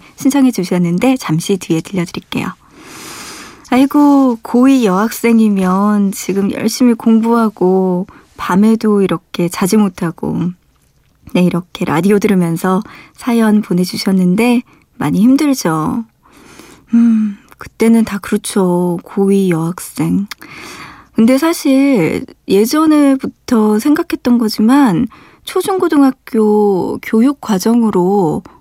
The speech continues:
우리가 우리의 꿈을 찾을 수 있을까요? 경험이 너무나 없는데. 너무나 당연한 고민 아닐까요? 이일구공 번님. 음,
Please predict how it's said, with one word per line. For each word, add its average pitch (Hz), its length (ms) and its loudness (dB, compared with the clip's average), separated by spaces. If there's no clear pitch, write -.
우리가 277 480 0
우리의 202 340 0
꿈을 262 300 2
찾을 - 340 -6
수 - 200 -6
있을까요? 196 640 -2
경험이 233 460 2
너무나 185 360 -2
없는데. 170 520 -4
너무나 233 320 4
당연한 226 840 2
고민 214 340 2
아닐까요? 170 680 -4
이일구공 185 680 0
번님. 180 380 0
음, 196 680 0